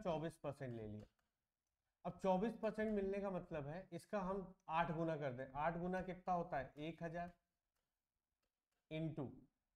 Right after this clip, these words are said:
आठ से इसको divide करो, तीन परसेंट, तो दो जीरो खत्म, तीन सौ रुपए मिला ए को।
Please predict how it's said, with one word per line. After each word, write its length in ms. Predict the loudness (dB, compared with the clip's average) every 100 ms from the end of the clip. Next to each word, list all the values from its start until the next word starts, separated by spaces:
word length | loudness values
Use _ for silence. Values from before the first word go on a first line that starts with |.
| 0
आठ 300 | 2 2 2
से 80 |
इसको 200 | -2 0
divide 300 | 0 2 0
करो, 160 | -2 -4 -4
तीन 240 | -4 -4 -4
परसेंट, 400 | -6 -8 -12 -14 _ _ _ _ _ _ _ _ _ _ _ _ -6
तो 80 | -4
दो 220 | 0 0
जीरो 220 | 2 0
खत्म, 380 | 0 -4 -4 -6 -6
तीन 300 | -4 -2 -2
सौ 140 | -2 -2
रुपए 240 | -2 -4
मिला 260 | -2 -2 -4 -8 -20 _ _ _ -8
ए 140 | -6 -4
को। 140 | -8